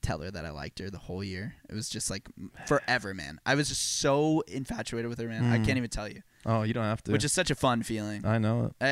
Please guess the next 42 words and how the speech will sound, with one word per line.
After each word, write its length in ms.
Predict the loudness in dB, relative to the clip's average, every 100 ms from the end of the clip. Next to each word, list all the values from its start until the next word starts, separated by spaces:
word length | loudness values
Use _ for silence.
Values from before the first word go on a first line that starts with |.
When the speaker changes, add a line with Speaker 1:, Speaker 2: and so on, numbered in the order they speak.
| 2
Speaker 1:
it 40 | 2
was 120 | 2
the, 80 | 2
like, 240 | 4 4
it 60 | 6
was 160 | 4 4
truly 240 | 4 4 6
my 100 | 6
Speaker 2:
All 140 | 6
Speaker 1:
first 260 | 4 2 2
big 160 | 4
Speaker 2:
too 120 | 6
Speaker 1:
crush. 380 | 8 6 4 -4
Speaker 2:
familiar. 580 | 0 0 0 -2 -4 -6 -8 -2
Speaker 1:
And, 340 | 0 0 0
uh, 400 | -2 0 -4 -6 -12 _ _ _ _ _ _
like, 160 | -4 -4
Christmas 400 | -2 -2 0 -4
was 120 | -4
coming 180 | -2 0
around. 160 | 0 -2
I 40 |
was 100 | -4
like, 100 | -4
"What 120 | -2
are 40 | -2
you 60 |
asking?" 480 | -2 -4 -6 -6 -8 -10 -4
Or, 140 | -2
like, 160 | 0 -2
"What 80 | -4
are 40 |
you 40 | -4
asking 180 | -6 -6
your 40 |
parents 220 | -6 -8
for 80 | -8
Christmas?" 420 | -6 -6 -8 -12 -16 _ _ _ _ _ _ _ _ -12 -4
And 140 | -2
she 160 | 2 2
was 180 | 2 0
like, 360 | -4 -6 -14